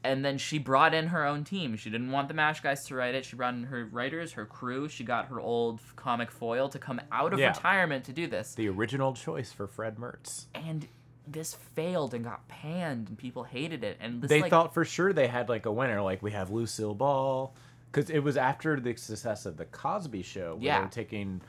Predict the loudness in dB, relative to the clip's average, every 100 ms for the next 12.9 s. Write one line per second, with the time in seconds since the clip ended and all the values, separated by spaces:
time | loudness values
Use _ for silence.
0 | -18 -20 -10 2 4 6 4 4 4 2
1 | 2 4 4 6 8 8 8 4 4 4
2 | 6 8 8 6 0 -4 -2 4 4 4
3 | 4 2 4 0 0 -2 -2 -4 -6 -2
4 | -2 -2 -6 -4 -2 -2 -4 -2 -2 -2
5 | -4 -6 -8 -4 -2 -2 -6 -8 -10 -12
6 | -20 -20 -20 -20 -20 -20 -20 -6 0 2
7 | 2 -2 -8 -20 -10 -6 -6 -6 0 0
8 | 0 -8 -12 -12 -14 -14 -12 -10 -10 -6
9 | -6 -4 -4 -6 -8 -12 -12 -12 -12 -12
10 | -10 -8 -6 -6 -8 -10 -12 -16 -20 -20
11 | -18 -12 -10 -10 -10 -10 -8 -8 -8 -6
12 | 0 0 0 -2 -2 -4 -4 -2 -4